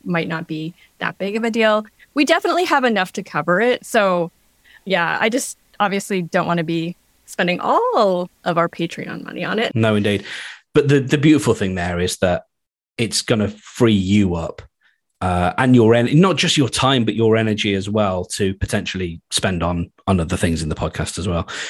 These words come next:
Speaker 2: Do you get help from the, uh, sort of other people on, from co-hosts and things? Are they helping with stuff?
Speaker 1: I do have a co-host, and I've been trying to encourage her to do more of the marketing side because I just don't have the energy for it. And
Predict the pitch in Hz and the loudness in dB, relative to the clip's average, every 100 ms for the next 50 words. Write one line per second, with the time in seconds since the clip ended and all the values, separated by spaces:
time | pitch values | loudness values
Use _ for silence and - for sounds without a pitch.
0 | - 185 214 226 180 180 185 175 165 156 | 2 4 4 4 2 2 0 2 6 6
1 | 151 - 135 - 139 135 131 131 135 123 | 4 2 -2 0 2 2 2 0 2 2
2 | 127 107 117 107 117 107 107 - 92 98 | 2 -2 -4 -2 0 0 -2 -4 -6 -4
3 | 101 101 95 107 90 90 - - _ _ | 0 0 0 -4 -10 -10 -12 -12 _ _
4 | _ - 247 330 320 320 294 240 233 202 | _ -4 -2 0 0 -2 -2 0 0 0
5 | 208 - - 196 185 180 185 - 175 170 | -2 -8 -8 -2 0 0 -2 -2 -2 -2
6 | - - 196 - 302 302 269 277 330 269 | -6 -12 -6 -2 0 0 0 0 2 2
7 | 269 - 247 220 208 190 254 269 240 233 | 2 0 2 2 2 0 0 2 2 2
8 | 208 175 190 196 180 180 - 160 170 170 | 2 0 0 -4 -4 -4 -2 -2 -2 -8
9 | 175 - 180 180 190 - 175 175 165 165 | -10 -6 -4 -4 -6 -6 -6 -4 -4 -2
10 | 160 165 170 - - 156 156 165 - 170 | -4 -4 -4 -8 -8 -4 -2 -2 -2 -2
11 | 170 | -2